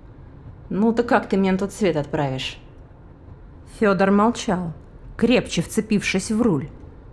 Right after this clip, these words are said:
Это был момент, когда врать ему не хотелось, а правду сказать язык не поворачивался. «Ладно, расслабься», усмехнулся Арис Зор.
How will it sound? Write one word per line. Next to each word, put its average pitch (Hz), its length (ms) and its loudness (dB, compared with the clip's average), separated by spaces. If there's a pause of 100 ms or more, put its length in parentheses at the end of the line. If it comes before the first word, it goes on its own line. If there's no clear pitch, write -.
(300)
Это 185 240 0
был 208 160 4
момент, 208 400 6
когда 202 240 4
врать 208 300 2
ему 208 160 6
не 214 120 6
хотелось, 226 720 0 (320)
а 175 120 2
правду 175 480 0
сказать 170 500 -2
язык 196 320 0
не 165 100 2
поворачивался. 156 920 -2 (720)
«Ладно, 190 540 4
расслабься», 190 760 -2 (560)
усмехнулся 233 800 2
Арис 196 360 2
Зор. 220 360 2